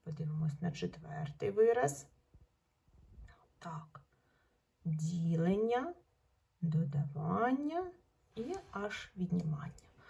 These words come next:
Отже, обчисліть будь-які два вирази і перевірте обчислення за відео.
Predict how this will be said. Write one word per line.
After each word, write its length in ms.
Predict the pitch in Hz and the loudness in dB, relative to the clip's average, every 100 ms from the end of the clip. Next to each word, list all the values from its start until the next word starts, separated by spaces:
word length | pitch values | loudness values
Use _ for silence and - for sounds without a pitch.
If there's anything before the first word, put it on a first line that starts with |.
| - - - | -18 -18 -12
Отже, 280 | - 185 185 | -2 0 2
обчисліть 680 | 180 - - 180 - 175 175 | 0 -2 0 0 2 -6 -2
будь-які 440 | 180 180 185 - | -2 0 -4 -4
два 220 | 185 214 | -6 -4
вирази 420 | 226 311 349 330 220 | 0 2 0 0 -4
і 40 | |
перевірте 580 | - 180 170 175 156 185 | -4 -8 -6 -6 -6 -6
обчислення 640 | 180 - 240 - 190 160 | -6 -2 -4 -2 2 2
за 140 | 160 - | 0 -6
відео. 380 | - 156 - | -8 -10 -14